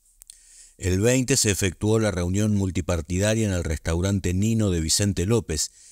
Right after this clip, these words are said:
y Balbín le encargó a Enrique Banoli, que había cultivado una relación amistosa con el coronel Jorge Osinde,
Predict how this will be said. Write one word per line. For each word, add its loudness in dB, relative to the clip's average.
y -4
Balbín 0
le 2
encargó 0
a 0
Enrique -2
Banoli, 0
que 0
había 0
cultivado -2
una 0
relación -2
amistosa 0
con -4
el -4
coronel -2
Jorge -2
Osinde, 0